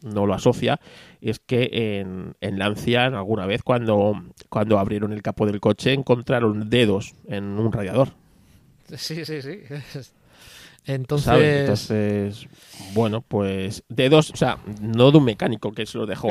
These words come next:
Speaker 2: No,
Speaker 1: ahí
Speaker 2: no, no, no,
Speaker 1: a la
Speaker 2: de,
Speaker 1: red.
Speaker 2: de un espectador, de un espectador
Speaker 1: De un
Speaker 2: que,
Speaker 1: espectador,
Speaker 2: que,
Speaker 1: ¿sabes?
Speaker 2: que, que, eh, estaba mal colocado y el coche pasó demasiado cerca.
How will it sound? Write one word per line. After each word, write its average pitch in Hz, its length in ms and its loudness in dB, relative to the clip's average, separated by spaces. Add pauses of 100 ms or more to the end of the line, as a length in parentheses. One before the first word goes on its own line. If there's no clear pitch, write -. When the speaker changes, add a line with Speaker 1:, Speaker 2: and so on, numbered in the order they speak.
Speaker 2:
No, 226 140 10
Speaker 1:
ahí 214 80 8
Speaker 2:
no, 202 120 8
no, 214 120 8
no, 214 140 8
Speaker 1:
a - 20 -
la 147 80 8
Speaker 2:
de, 160 160 8
Speaker 1:
red. 170 60 2
Speaker 2:
de 170 120 10
un 185 140 10
espectador, 156 640 6
de 143 80 0
un 170 80 2
espectador 175 520 2
Speaker 1:
De 156 40 -12
un - 40 -12
Speaker 2:
que, 151 420 6
Speaker 1:
espectador, 131 360 4
Speaker 2:
que, - 60 -8
Speaker 1:
¿sabes? - 640 -2
Speaker 2:
que, 170 120 2
que, 165 80 4
eh, 139 920 -2
estaba 175 300 6
mal 175 180 4
colocado 170 460 6
y - 20 6
el 160 80 4
coche 160 220 0
pasó 156 360 0
demasiado 143 300 -2
cerca. 123 360 -8